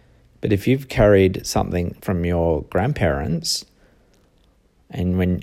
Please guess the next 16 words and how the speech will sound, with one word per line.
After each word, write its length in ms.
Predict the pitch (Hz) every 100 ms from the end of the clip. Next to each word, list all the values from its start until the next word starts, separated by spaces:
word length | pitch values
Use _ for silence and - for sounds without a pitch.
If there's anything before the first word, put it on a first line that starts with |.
| -
when 160 | 98
it 120 | 98 -
comes 280 | 123 104
on 200 | 95 90
for 140 | 85 87
you, 340 | 82 104 107
it's, 200 | 80 -
like, 360 | - 71 73 -
so 400 | - - 110 87
deep 520 | 78 - 98 101 -
and 160 | 85 80
so 280 | - 90
h-, 1120 | 80 - - - - - _ _ _ _ 190 202 - - - - _
cutting, 580 | - 104 104 101 73 - - - -
so 220 | - 98
painful. 840 | - - 101 160 160 80 52 123